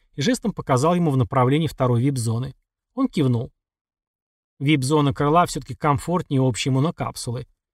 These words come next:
Все отделано под дерево. Удобные кресла, обшитые алькантарой, с возможностью трансформации.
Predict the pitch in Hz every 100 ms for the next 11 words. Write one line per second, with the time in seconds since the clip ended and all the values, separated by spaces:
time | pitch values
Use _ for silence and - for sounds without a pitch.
0 | _ _ - 277 240 175 208 196 - 151
1 | 113 113 110 135 - _ _ _ 151 151
2 | 143 139 127 156 226 - 180 156 190 165
3 | 165 143 170 165 160 151 143 - _ -
4 | - 143 151 190 165 - 139 139 - 143
5 | 123 117 - 131